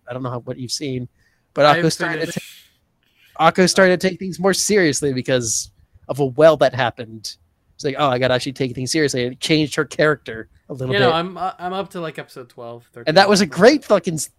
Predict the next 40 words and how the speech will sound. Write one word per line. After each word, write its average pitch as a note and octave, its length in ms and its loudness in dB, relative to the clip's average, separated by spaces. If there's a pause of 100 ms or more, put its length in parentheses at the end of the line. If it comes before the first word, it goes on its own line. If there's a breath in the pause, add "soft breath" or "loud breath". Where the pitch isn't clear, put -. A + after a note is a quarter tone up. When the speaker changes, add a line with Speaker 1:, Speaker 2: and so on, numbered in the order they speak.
Speaker 1:
to, D#3+ 160 -8
like, D#3 160 0
two D#3+ 160 0
episodes C3+ 280 -2
where C#3 80 -2
she C3 140 -8
realized C3+ 400 0
she C#3+ 80 -8
had B2+ 140 -2
to A#2+ 80 -10
fucking B2+ 260 -6
change B2+ 240 -6
her B2 60 -12
character. A#2+ 380 -6
It - 280 -18
was D#3 140 -6
great. G3 440 0 (2250)
Speaker 2:
I D#3+ 140 -10
mean, F3 280 -8 (200)
you F3 160 -8
like A3 160 -8
the F3 160 -6
O F3+ 80 -8
V C#3 180 -10 (100)
As, C3 140 -14
though, B2+ 140 -12
before, C3+ 560 -14 (480)
like, C3 220 -20
even C3 220 -10
Speaker 1:
I A#3 40 -2
mean, B3 100 0
the A#3+ 100 2
O B3+ 60 6
V A3 160 -2
As F3 100 0
are E3+ 60 2
the C#3 140 -4
O C3+ 80 0
V B2 180 -2
As. A#2+ 400 -4